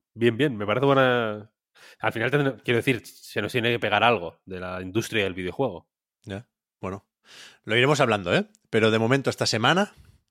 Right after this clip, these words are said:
Speaker 2: pensando en cómo se ha marcado el tono de la actualidad,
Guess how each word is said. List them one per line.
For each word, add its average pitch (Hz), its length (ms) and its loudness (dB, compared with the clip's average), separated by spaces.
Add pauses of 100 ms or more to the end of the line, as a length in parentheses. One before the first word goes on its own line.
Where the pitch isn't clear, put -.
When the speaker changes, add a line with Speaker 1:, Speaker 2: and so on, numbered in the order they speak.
(340)
Speaker 2:
pensando 127 560 2
en 110 500 0 (640)
cómo 127 320 0
se 117 180 0
ha 117 560 2 (180)
marcado 107 680 -2 (400)
el 101 160 -6
tono 123 360 2
de 113 200 4
la 110 120 2
actualidad, 110 560 0